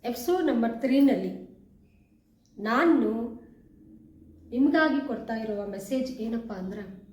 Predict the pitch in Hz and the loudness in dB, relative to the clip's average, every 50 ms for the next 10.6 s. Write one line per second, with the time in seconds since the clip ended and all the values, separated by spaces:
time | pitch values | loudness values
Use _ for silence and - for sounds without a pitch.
0 | - _ _ _ - - - - - - - - - - 208 - 294 320 339 349 | -20 _ _ _ -20 -20 -20 -20 -20 -20 -20 -18 -12 -8 -4 2 4 6 8 8
1 | 359 381 415 359 - - - 320 302 269 240 233 233 226 233 240 208 175 156 160 | 8 6 6 4 2 -2 -2 0 2 2 4 2 2 2 2 0 0 0 -2 -4
2 | - - - - - - 214 220 277 359 480 - - 254 - - 269 330 359 370 | -6 -10 -14 -18 -14 -10 -6 -4 -2 -2 -2 -4 -4 -4 -2 4 6 6 6 6
3 | - - - - - 262 208 202 - 226 226 214 214 - 208 208 214 208 208 - | 4 0 -4 -6 -4 -4 -4 -2 -2 0 0 0 -2 -2 -4 -6 -6 -4 -4 -6
4 | 202 - - - - - - - - - 220 214 214 220 220 214 208 202 202 - | -6 -6 -8 -8 -10 -12 -12 -14 -12 -8 -4 0 0 2 2 2 2 0 -2 -6
5 | - - - - - - - - - - 226 254 240 214 202 214 262 370 427 - | -8 -10 -12 -16 -18 -18 -20 -18 -10 -4 -2 0 2 2 2 0 0 -2 -2 -6
6 | - - - - 254 262 269 302 330 339 370 403 392 381 330 - - 220 220 - | -10 -14 -8 -4 0 4 4 6 6 6 4 4 2 2 2 2 0 -2 -6 -6
7 | - 269 226 202 208 196 190 196 240 339 - - - - - - - - - - | -4 -4 -2 -2 -2 -2 -2 -2 -2 -4 -4 -6 -10 -16 -20 -20 -20 -20 -20 -20
8 | - 277 - - - - - 214 220 240 277 330 330 330 - - 269 214 202 - | -18 -18 -18 -18 -20 -14 -8 -2 0 4 4 4 4 2 0 -2 -2 -2 -2 -4
9 | - - 214 202 202 190 196 220 254 262 202 208 214 208 214 214 262 285 277 277 | -4 -6 -6 -6 -4 -4 -4 -4 -4 -4 -4 -4 -4 -4 2 4 4 6 6 6
10 | 285 277 262 254 247 240 233 226 226 233 - | 4 4 4 4 2 2 0 0 -2 -2 -4